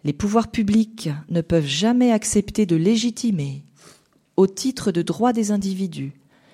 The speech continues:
même si ceux-ci étaient la majorité des membres de la société, l'atteinte portée à d'autres personnes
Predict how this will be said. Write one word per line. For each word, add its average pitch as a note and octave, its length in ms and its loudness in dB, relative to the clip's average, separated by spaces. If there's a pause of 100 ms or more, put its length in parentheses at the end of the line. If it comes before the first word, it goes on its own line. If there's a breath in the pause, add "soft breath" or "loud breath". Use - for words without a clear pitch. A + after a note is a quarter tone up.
(140 soft breath)
même C4 320 4
si - 260 -2
ceux-ci B3 500 0
étaient G#3 200 4
la F3 120 4
majorité A3 560 4
des E3+ 120 4
membres G3 280 2
de F3+ 100 2
la E3+ 120 2
société, F3 640 -4 (580 soft breath)
l'atteinte G#3 600 2
portée - 520 -2
à D3 80 -4
d'autres A#3 440 0
personnes G3+ 640 -2